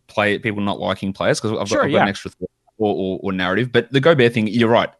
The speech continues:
Speaker 1: And this is something where, you know, sites go out and they aggressively change their rankings, you know, they, when there's no reason to other than they're getting blasted for their rankings. And then they go, "Oh, man, where's my sleepers gone?" But then you've gotta,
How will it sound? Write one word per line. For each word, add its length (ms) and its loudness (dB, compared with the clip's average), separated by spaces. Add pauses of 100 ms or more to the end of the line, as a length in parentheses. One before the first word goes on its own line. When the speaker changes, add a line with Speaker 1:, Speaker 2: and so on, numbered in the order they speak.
(140)
Speaker 1:
And 100 4
this 140 4
is 100 0
something 300 4
where, 300 8
you 220 2
know, 60 -4 (360)
sites 560 0 (100)
go 160 4
out 180 4
and 160 0
they 340 0 (960)
aggressively 600 0
change 340 -2
their 160 -2
rankings, 500 -6
you 140 -4
know, 60 -8 (360)
they, 140 0
when 140 -2
there's 160 -4
no 100 2
reason 300 2
to 180 -4
other 140 -2
than 240 -4
they're 380 0
getting 420 -8
blasted 440 0
for 120 -4
their 100 0
rankings. 340 -2
And 120 4
then 80 6
they 80 2
go, 200 -6
"Oh, 60 -6
man, 220 -6
where's 180 0
my 80 -4
sleepers 400 -4
gone?" 240 -8
But 100 -8
then 180 2
you've 260 -4
gotta, 260 4